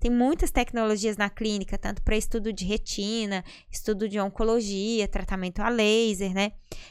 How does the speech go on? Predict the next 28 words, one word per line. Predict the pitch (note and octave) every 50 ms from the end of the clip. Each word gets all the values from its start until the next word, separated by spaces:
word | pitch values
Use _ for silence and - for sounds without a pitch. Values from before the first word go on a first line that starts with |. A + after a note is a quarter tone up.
| -
E | - G#3
daí | G#3 A#3+ B3
todo | B3+ - D#4 D4+ F4
mundo | F#4 F#4 E4
pode | - - E4+ E4 D#4+ C#4+ -
participar. | - D#4+ D4+ - - F4+ - - - D#4+ D4 C#4+ C#4 C4+ - - - - -
O, | - A3+ A3 A3 A3 - - A3 G#3+
o | G#3+ G#3+
Eduardo, | G#3+ G3 G#3 G3+ G3+ A#3 C4+ D4+ D4+ A3+ G#3 G3+ G3 - _ _ _ _ _ _ _ - - _
que | - G#3+ G3+ G3 F#3+ F#3+ F#3 F#3+ - - _
é | - F#3+ F#3
um | F#3+ F#3+
dos | F#3 G3 F3+ -
sócios, | - A3 G#3 A3 A#3+ B3+ A3 - - G3 - - - - - -
fundador | - - - A3 A3 G3+ F#3 F3+ F3+ G#3 A3+ B3 C4+ C4
da | G3+ G3+
nossa | G3 F#3+ F#3+ F#3+ - G#3
clínica, | - - A#3 B3 B3+ B3 A3+ G#3 - G3+ - - - - - _
ele | - - G3 G#3
é | G#3
muito | G3+ G#3 A#3 A3+
estudioso | - - - C4 A3 G#3+ A#3+ A3 A3 A3+ A3 A3
na | A3 G#3+ G3
área | F#3+ G3 G3+ G#3
de | F#3+ F#3+
retina | F#3 G3+ G3+ - - A#3 A3+ A#3+
e | B3+
oncologia. | B3 B3+ A#3+ - B3+ A#3+ B3 C4+ B3 A3+ A#3+ A3+ G#3+ F#3+ F3+